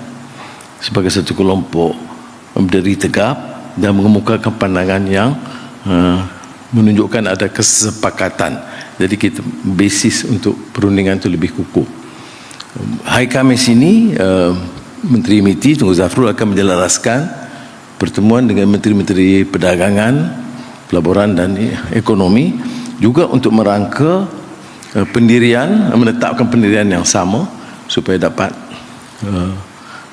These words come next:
menghubungi rakan sejawat mereka dan rakan-rakan lain yang boleh bantu.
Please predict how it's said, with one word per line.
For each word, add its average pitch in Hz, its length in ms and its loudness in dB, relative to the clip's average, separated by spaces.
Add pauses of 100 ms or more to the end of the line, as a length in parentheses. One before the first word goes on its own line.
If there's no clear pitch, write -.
(720)
menghubungi 120 760 6 (380)
rakan 101 580 0 (200)
sejawat 104 480 0
mereka 147 560 0 (1120)
dan 95 440 2 (440)
rakan-rakan 90 480 0
lain 95 400 2
yang 98 160 2
boleh 95 160 2
bantu. 85 440 -4